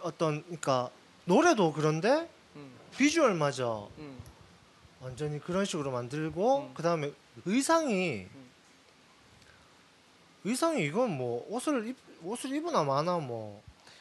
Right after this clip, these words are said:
Speaker 2: 근데 그런 문제는 사실 과거부터도 계속 있었는데 뭐
Speaker 1: 그래서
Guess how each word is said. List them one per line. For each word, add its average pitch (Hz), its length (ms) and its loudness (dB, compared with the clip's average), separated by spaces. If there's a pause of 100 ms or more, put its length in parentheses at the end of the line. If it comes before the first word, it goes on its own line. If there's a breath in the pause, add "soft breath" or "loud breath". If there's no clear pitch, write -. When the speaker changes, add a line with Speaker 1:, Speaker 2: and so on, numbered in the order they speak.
(100)
Speaker 2:
근데 202 120 -2
그런 220 220 2
문제는 247 300 -2
사실 233 240 -6
과거부터도 196 600 -4
계속 151 300 -8
있었는데 202 720 -4 (480 loud breath)
뭐 170 180 -6
Speaker 1:
그래서 240 100 -10